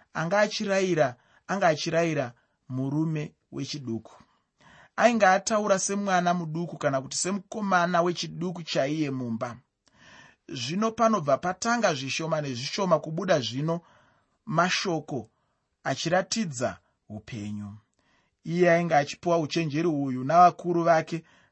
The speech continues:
vakanga vakachenjera. Zvichida ndicho chainge chiri chidzidzo chokutanga ichocho muchikoro.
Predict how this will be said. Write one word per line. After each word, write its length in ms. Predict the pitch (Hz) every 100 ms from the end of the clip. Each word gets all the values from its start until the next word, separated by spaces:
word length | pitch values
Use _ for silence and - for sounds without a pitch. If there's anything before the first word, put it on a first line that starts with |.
| _
vakanga 400 | 127 127 151 156
vakachenjera. 840 | 147 147 143 - 135 113 107 104 - _ _ -
Zvichida 340 | 135 120 190 202
ndicho 220 | 185 190
chainge 300 | 165 170 185
chiri 220 | 175 170
chidzidzo 460 | 151 127 143 160 127
chokutanga 540 | 170 190 - 175 156
ichocho 400 | 151 160 135 131
muchikoro. 580 | 127 - - 143 131 101